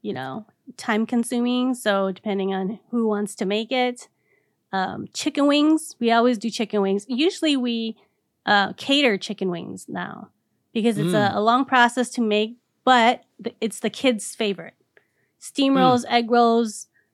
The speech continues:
Speaker 1: spring rolls, you know, that kind of stuff that's easy to walk around with. Not, not steam rolls, but egg rolls is probably the easiest. 'Cause
Speaker 2: Mm-hmm.
Speaker 1: one, as you're cooking it, and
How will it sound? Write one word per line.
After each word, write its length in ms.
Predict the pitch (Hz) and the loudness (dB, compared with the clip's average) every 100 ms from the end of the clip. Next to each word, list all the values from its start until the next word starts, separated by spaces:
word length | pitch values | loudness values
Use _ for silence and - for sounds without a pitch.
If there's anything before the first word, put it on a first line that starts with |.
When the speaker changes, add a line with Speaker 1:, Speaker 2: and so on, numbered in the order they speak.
| _ | _
Speaker 1:
spring 440 | - - - 247 247 | -16 -6 -2 2 4
rolls, 580 | 240 233 240 240 - - | 4 4 2 -2 -6 -8
you 140 | 247 | 0
know, 300 | 240 233 233 | 2 4 2
that 220 | 233 226 226 | 2 0 2
kind 120 | 240 | 0
of 60 | |
stuff 180 | 220 233 | 0 -2
that's 180 | 214 196 | -2 -8
easy 280 | 220 214 202 | -8 -6 -6
to 120 | 208 | -6
walk 240 | 208 190 196 | -4 -4 -4
around 340 | 185 196 226 | -4 -2 -2
with. 120 | 254 | -2
Not, 160 | 214 202 - | -2 -4 -4
not 240 | 208 196 | -4 -4
steam 280 | - 208 180 | -6 -4 -4
rolls, 240 | 185 208 196 | -6 -10 -10
but 260 | 185 - - _ _ | -10 -12 -18 _ _
egg 200 | - 269 | 0 4
rolls 240 | 277 254 | 4 4
is 100 | 233 | 2
probably 340 | - 226 196 202 | 0 0 2 0
the 160 | 190 | 0
easiest. 540 | 190 175 185 185 - - _ _ _ _ _ | -4 -6 -8 -12 -14 -18 _ _ _ _ _
'Cause 260 | 131 214 202 | -2 0 2
Speaker 2:
Mm-hmm. 300 | 214 226 - | 2 0 -2
Speaker 1:
one, 40 | 226 | 0
as 320 | 247 240 247 | 2 4 4
you're 100 | 262 | 2
cooking 420 | - 269 269 294 | 2 0 2 2
it, 260 | 294 311 - | 4 2 0
and 280 | 226 214 | 0 0